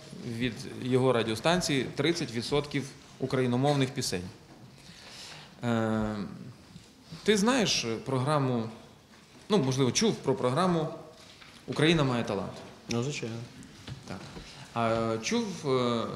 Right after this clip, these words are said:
Speaker 1: про програму "Танцюють всі" або "Танці з зірками"?
Speaker 2: Чув.
Speaker 1: От. Е, доволі успішні телевізійні проекти.
Speaker 2: Так.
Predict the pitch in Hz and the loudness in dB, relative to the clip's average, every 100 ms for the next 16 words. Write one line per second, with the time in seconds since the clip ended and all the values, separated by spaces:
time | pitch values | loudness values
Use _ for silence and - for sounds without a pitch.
0 | 101 104 107 123 123 127 147 139 123 135 | -8 -10 -8 -6 -2 0 0 0 0 0
1 | 131 156 147 - - 175 180 131 117 131 | 2 0 0 -2 -2 0 0 0 0 2
2 | 147 147 139 127 127 117 98 101 - 113 | 2 2 0 -2 -2 -2 -6 -6 -4 -4
3 | 110 113 - - - - - 120 104 95 | -4 -8 -18 -20 -20 -20 -14 -6 -4 -4
4 | - - - 120 107 101 95 - - - | -10 -16 -12 -10 -8 -6 -6 -10 -18 -20
5 | - 123 135 214 156 - 196 143 131 127 | -12 -2 4 6 6 2 0 0 0 0
6 | 131 151 143 - 92 - - - - - | 0 0 0 -2 -4 -6 -14 -16 -20 -20
7 | - - - - - | -20 -20 -20 -20 -12